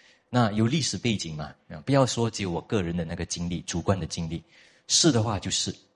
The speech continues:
不是的话就是不是。如果是真实的话，我现在即便软弱，我来到他的面前，我是能够呼求他，啊，可能是我呼求了，我得不到，那至少我知道我呼求的错，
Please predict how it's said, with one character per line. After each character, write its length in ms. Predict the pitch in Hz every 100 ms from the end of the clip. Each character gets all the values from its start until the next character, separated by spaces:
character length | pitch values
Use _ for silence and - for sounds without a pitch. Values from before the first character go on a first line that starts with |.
| _
不 140 | - 143
是 180 | -
的 80 | 143
话 160 | 123 98
就 140 | 98
是 80 | 92
不 120 | - 107
是。 200 | - - _ _ _
如 160 | 131
果 400 | 208 123 92 - - _
是 160 | -
真 240 | 117 - 151
实 160 | -
的 100 | 104
话， 300 | 95 98 - - _
我 100 | 85
现 180 | - 98
在 80 |
即 160 | 92 -
便 160 | 87 87
软 220 | 78 69
弱， 220 | 85 78 - -
我 100 | 82
来 160 | 90
到 100 | 92
他 120 | 92
的 80 | 87
面 200 | 85 92
前， 240 | 78 - 71 - - - -
我 100 | -
是 140 | 92 110
能 100 | 90
够 120 | 87
呼 280 | - - 87
求 220 | - 71
他， 160 | - - - _ _ _ _
啊， 240 | 90 - - _ _ _ _
可 100 | 107
能 160 | 117 143
是 240 | 156 143
我 140 | 101 101
呼 220 | - 147
求 180 | - 110
了， 240 | 104 92 - _ _ -
我 80 |
得 160 | 92 82
不 100 | 82
到， 240 | 95 85 - _
那 160 | - 110 104
至 120 | - 170
少 160 | - 78
我 120 | 76
知 160 | -
道 240 | 92 82 -
我 80 | 80
呼 240 | - 104
求 140 | 101 -
的 100 | 78
错， 240 | - 90